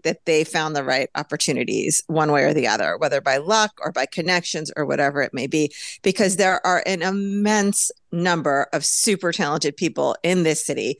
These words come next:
who never get their big break, who never become famous. I really like how it addressed that. And I liked her character here. I did not think these episodes were that funny, but I did love her doing the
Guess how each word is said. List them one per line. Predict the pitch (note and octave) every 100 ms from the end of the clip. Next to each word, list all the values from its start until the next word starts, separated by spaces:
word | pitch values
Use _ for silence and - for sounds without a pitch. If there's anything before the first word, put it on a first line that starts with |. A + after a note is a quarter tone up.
| - _ _
who | A3 G#3
never | G3 F#3+ F3+ D3 C3+
get | B2+ D#3+ D3+
their | D#3+ D#3
big | D#3 C#3
break, | A#2+ D2 - F3
who | E3+ E3+
never | E3 E3+ D#3+ C#3+ A#2 -
become | D#3 - C#3
famous. | C3+ A#2+ C3 E3 - - - - _ -
I |
really | F#3 G3 A3 A3 G#3
like | E3 E3 D#3+ D#3+ F#3
how | E3+ D#3
it | D3+ - _ -
addressed | D#3 - D3 D3 D3+ - -
that. | C#3 G2+ E2+ - -
And | D#3+
I | D#3+ E3
liked | E3+ G#3 -
her | B3+
character | - E4 G4 - C3
here. | D#3+ C3+ D2 D#2 -
I | F#3
did | F3 B3
not | C4+ C#4
think | C4+ A#3+
these | G#3+
episodes | F3 F#3 F3+ F#3+ F3
were | E3
that | D#3+ - -
funny, | D#3+ E3+ E3+ _ _
but | -
I | F#3+
did | F#3+ A3 G#3+
love | G3 F#3+
her | C4
doing | G3+ E3+
the | D#3